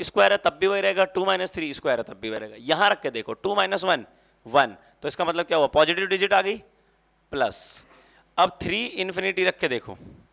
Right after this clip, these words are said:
थ्री से इन्फिनिटी के बीच में चार आता है, स्क्वायर है, स्क्वायर है, चार माइनस एक थ्री है, तो मतलब ये भी क्या रहेगा, इंक्रीजिंग। तो क्या मुझे स्ट्रिक्टली इंक्रीजिंग और स्ट्रिक्टली डिक्रीजिंग का पॉइंट बताने की जरूरत है?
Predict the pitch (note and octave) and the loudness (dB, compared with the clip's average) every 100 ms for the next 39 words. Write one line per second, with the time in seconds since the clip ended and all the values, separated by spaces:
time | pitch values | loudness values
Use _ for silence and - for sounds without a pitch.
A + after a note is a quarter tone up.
0 | _ _ _ - D3+ G3+ G#3 G3+ F#3 F3 | _ _ _ -6 -2 0 0 0 -2 -6
1 | F3 F3 D#3 C3 A#2 - D3+ F3+ F#3 G#3 | -4 -2 -2 -4 -2 4 6 6 6 2
2 | G3+ - _ _ _ _ _ _ D3+ - | -2 -6 _ _ _ _ _ _ -6 4
3 | G3 G3 F#3+ G3+ - _ _ _ - D#3 | 6 6 4 2 -6 _ _ _ -8 -4
4 | - F#3+ F#3+ F#3 F#3 D3+ D3 D#3 D3+ D3 | 4 4 4 0 0 0 0 0 -4 -8
5 | A#2 - G#2 F#2+ A2+ A#2+ C3+ C3+ C#3 D3 | -12 -12 -14 -14 -14 -10 -8 -6 -6 -2
6 | D3+ D3 D#3 F#3 - _ - C3 C3 B2 | 0 0 -2 -8 -14 _ -12 -6 -6 -6
7 | A#2 - _ - D3+ - F3+ F#3 F#3 F#3 | -8 -14 _ -6 -2 4 4 4 0 -2
8 | F#3 - F3 - F#3+ F3 E3 E3+ F#3 F#3 | -4 -6 -6 -2 -2 -2 -4 -4 0 0
9 | F3+ E3 F#3+ F3+ E3 E3 F3+ F3+ F3 E3+ | -2 -8 -4 -4 -4 -4 -2 0 0 0
10 | E3 E3+ E3 F3 E3 F3+ | -2 -2 -2 -4 -2 -4